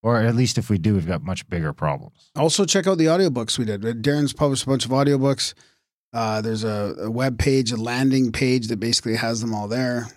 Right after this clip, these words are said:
Speaker 2: It's adultbrain dot C A, right, Darren? Not
Speaker 1: Adult-,
Speaker 2: C A?
Speaker 1: adultbrain dot C A.
Speaker 2: Yeah.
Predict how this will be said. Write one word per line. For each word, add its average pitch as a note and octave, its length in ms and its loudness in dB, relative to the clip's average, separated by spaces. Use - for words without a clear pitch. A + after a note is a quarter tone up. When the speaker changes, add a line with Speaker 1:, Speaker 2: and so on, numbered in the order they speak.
Speaker 2:
It's - 140 -6
adultbrain A#2+ 680 -2
dot G#2 260 -4
C C3+ 300 0
A, A2 160 -8
right, C3 260 -8
Darren? D3+ 380 -4
Not A#2 220 -4
Speaker 1:
Adult-, A#2+ 120 2
Speaker 2:
C D3 260 -4
A? - 20 -2
Speaker 1:
adultbrain A2+ 680 2
dot A#2 200 2
C B2 300 0
A. A#2+ 340 2
Speaker 2:
Yeah. B2 280 -6